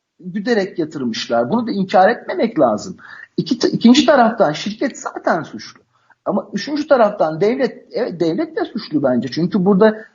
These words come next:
bir kontrol etmesi gerekirdi. Bu sisteme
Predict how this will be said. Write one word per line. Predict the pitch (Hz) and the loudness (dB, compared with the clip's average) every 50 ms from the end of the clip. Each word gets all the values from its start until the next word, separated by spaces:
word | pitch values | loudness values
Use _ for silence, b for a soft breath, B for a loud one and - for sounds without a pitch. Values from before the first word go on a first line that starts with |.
| B - | B 4
bir | 104 101 95 - - _ - - _ _ _ | 4 4 4 2 -6 _ -20 -20 _ _ _
kontrol | - - 139 139 143 - 262 - 466 539 480 | -2 0 2 2 2 2 2 4 4 4 4
etmesi | - - 190 180 170 180 147 | 2 0 0 0 0 2 4
gerekirdi. | 147 147 131 120 120 120 131 113 101 107 117 107 - b b b b b b | 6 6 6 6 4 2 0 0 0 0 -2 -2 -4 b b b b b b
Bu | 151 175 | 2 2
sisteme | 165 - 165 151 - - 170 175 165 151 | 2 2 -2 -4 2 4 4 6 4 4